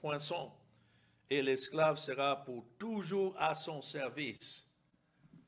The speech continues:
Ça, c'est les paroles que nous lisons ici dans Ésaïe, chapitre cinquante, et le verset cinq,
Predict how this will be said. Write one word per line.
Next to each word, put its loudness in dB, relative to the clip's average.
Ça, 6
c'est 0
les -2
paroles 0
que -6
nous -4
lisons -2
ici -2
dans -2
Ésaïe, 0
chapitre -2
cinquante, -2
et -2
le 0
verset -2
cinq, 0